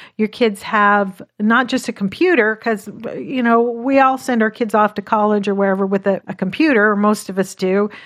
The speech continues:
but make sure that they've got a computer backup system, something like Backblaze, which is what I use as an ongoing backup of my computers. Uh, the, the importance of this for all of us, I guess, uh, is,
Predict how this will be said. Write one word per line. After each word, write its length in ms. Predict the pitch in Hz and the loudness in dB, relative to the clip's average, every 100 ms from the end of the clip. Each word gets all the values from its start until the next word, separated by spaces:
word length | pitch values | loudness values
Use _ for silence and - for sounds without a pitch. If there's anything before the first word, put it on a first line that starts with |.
| - _ - | -20 _ -4
but 380 | 202 233 208 - | 2 2 0 -4
make 240 | 220 277 285 | 0 0 0
sure 320 | - 302 285 | 0 2 2
that 220 | 240 247 | 0 0
they've 120 | 247 | 0
got 200 | 240 247 | 2 0
a 40 | 247 | 0
computer 440 | 247 226 254 254 | -4 -4 0 0
backup 520 | 208 202 254 - 180 | 2 2 0 0 -4
system, 540 | - - 175 - 175 - | -6 -8 -8 -8 -12 -6
something 340 | - 220 240 | -2 0 2
like 240 | 240 233 208 | 0 0 0
Backblaze, 840 | 208 220 - 214 190 185 190 196 | 0 0 -2 0 2 0 -2 -2
which 160 | 196 | -2
is 160 | 202 190 | -2 -2
what 160 | 185 196 | 0 2
I 140 | 240 | 2
use 420 | 247 202 180 185 | 2 2 2 0
as 200 | 190 175 | -2 0
an 100 | 190 | 2
ongoing 520 | 185 190 185 185 180 | 2 2 2 2 0
backup 500 | 180 185 190 185 175 | 2 2 2 -2 -2
of 160 | 180 170 | -4 0
my 320 | 185 220 226 | 2 2 0
computers. 720 | - 190 - 165 170 175 175 - - - - - | -2 -4 -2 -2 0 -2 -6 -14 -18 -18 -20 -6
Uh, 280 | 208 180 180 - - | -2 -2 -4 -10 -16
the, 800 | - - 240 - 220 208 202 - | -16 -8 -8 -4 0 0 0 -2
the 140 | 202 | 0
importance 680 | 196 190 - 330 285 240 - | 0 0 0 0 2 0 0
of 160 | 208 185 | -2 2
this 500 | 202 202 196 - - - - _ | 2 4 2 -2 -18 -20 -20 _
for 240 | - 196 | -2 2
all 260 | 190 330 302 | 4 4 2
of 160 | 180 170 | 2 0
us, 280 | 170 190 | -2 -2
I 140 | 190 185 | -4 -2
guess, 440 | 175 175 185 - - 190 | -2 -2 -4 -14 -14 -10
uh, 60 | |
is, 520 | - 208 190 190 - | -8 -2 -2 -2 -8